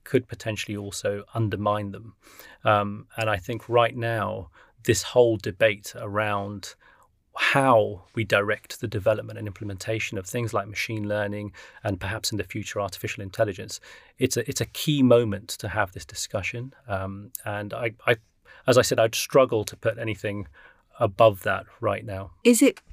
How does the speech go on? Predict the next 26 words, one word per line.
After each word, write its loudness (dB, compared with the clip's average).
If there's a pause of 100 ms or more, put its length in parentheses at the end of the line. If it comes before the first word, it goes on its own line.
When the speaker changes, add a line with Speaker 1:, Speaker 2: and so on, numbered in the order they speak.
Speaker 2:
possible -4
to -6 (320)
pause 0
development -6
of -10
something -4
like -10
machine -4
learning, -4 (560)
um, 2
on 0
any 6
large 0
scale, -2
let's 0
say -4 (560)
a, 2
a 4
nato 0
or 6
a, 0 (380)
um, -2
a -6
global -4
scale -4
even? -4